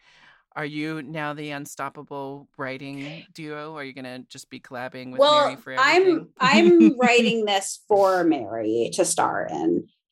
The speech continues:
Speaker 2: Um,
Speaker 1: Okay.
Speaker 2: she is just the funniest person. And,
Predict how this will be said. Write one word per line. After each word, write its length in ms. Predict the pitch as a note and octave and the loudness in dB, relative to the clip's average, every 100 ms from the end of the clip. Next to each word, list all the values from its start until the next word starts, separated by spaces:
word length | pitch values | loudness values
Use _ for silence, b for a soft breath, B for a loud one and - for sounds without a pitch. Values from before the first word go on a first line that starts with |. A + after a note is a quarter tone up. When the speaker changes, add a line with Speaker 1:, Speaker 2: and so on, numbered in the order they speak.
| - | 0
Speaker 2:
Um, 540 | G3+ G3 G3 F#3+ E3 | 2 2 0 -4 -4
Speaker 1:
Okay. 40 | D3+ | -4
Speaker 2:
she 800 | D3+ - A3 G#3+ G#3 G#3 - - _ _ | -4 0 4 4 4 4 2 -6 _ _
is 240 | - A3 G#3+ | 2 2 4
just 220 | G#3+ A3 | 0 0
the 80 | A#3 | 0
funniest 440 | G#3+ G3 F#3+ - | 2 2 0 -2
person. 760 | F3+ E3+ E3 E3 D#3+ E3 E3+ E3+ _ _ _ _ | -2 -2 0 2 6 4 2 -4 _ _ _ _
And, 560 | F3+ F3+ F3 F3 F3 | 0 2 2 2 0